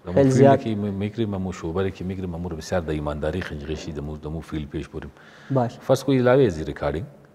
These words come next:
Speaker 1: شما هستین، ما این بسیار خوش می‌شم، نه؟ که اره خو امی، امی فیلد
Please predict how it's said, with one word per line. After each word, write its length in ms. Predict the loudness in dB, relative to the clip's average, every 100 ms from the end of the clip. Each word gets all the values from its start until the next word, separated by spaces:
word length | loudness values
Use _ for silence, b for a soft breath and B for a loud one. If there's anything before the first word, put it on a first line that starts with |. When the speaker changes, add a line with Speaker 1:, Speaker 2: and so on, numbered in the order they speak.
| _ _ _ -14
Speaker 1:
شما 380 | -4 0 2 2
هستین، 260 | -2 -6
ما 180 | -4 -2
این 120 | -2
بسیار 280 | -4 -4 -4
خوش 300 | 0 -2 -2
می‌شم، 220 | -10 -10
نه؟ 120 | -10 -12 b b b b b _
که 100 | -2
اره 260 | 0 -2 -4 -12 -18 -20 -20
خو 120 | -10
امی، 280 | -6 -4 -6 -6
امی 200 | -6 -4
فیلد 460 | 0 0 -2 -8